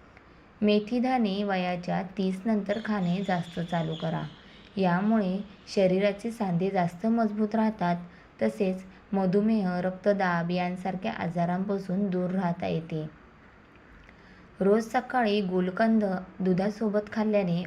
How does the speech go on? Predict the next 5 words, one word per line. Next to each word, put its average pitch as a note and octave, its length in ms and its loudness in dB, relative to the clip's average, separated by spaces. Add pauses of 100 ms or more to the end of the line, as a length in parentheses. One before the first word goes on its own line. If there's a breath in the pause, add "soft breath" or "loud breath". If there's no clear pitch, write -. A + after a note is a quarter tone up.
अपचन F3+ 540 -2 (120)
दूर F#3 180 2
होते E3+ 400 -2 (440 loud breath)
आणि G3 360 2 (140)
तसेच F3+ 440 -2